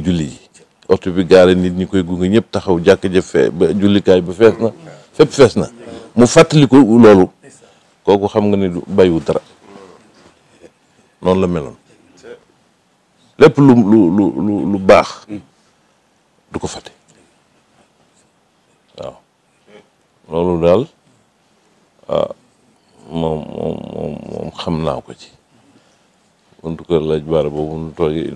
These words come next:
doon toog itam noonu ma ko waxee rek, daf noo bëggoon lool ndeysaan. Ñu, ñu bëgg ko di fa dem. Boobu si, boobu sëñ Baara doonagul sax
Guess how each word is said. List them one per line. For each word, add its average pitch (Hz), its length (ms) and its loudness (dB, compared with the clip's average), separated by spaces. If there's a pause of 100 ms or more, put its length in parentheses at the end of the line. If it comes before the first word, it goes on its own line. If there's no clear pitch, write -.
doon 82 220 -6
toog 78 240 -4
itam 90 280 -8
noonu 80 200 -6
ma 76 100 -8
ko 76 140 -6
waxee 71 180 -8
rek, 92 140 -8 (1200)
daf 80 240 -8
noo 82 140 -8
bëggoon 80 320 -10
lool 110 180 0
ndeysaan. 82 320 -6 (600)
Ñu, 73 80 -14 (120)
ñu 80 140 -14
bëgg 71 340 -12
ko 73 80 -10
di 73 100 -16
fa 67 160 -20
dem. 69 160 -14 (800)
Boobu 82 260 -2
si, 85 140 -12
boobu 87 260 -2
sëñ 92 280 -4
Baara 87 260 4
doonagul 82 420 -4
sax 117 180 -12